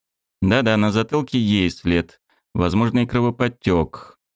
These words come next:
Но если этот вот товарищ», —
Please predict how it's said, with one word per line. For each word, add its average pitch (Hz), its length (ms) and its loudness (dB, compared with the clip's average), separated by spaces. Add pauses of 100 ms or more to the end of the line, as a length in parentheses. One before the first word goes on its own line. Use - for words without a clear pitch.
(500)
Но 131 100 4
если 156 440 0
этот - 480 -2
вот 135 220 -6
товарищ», — 143 600 0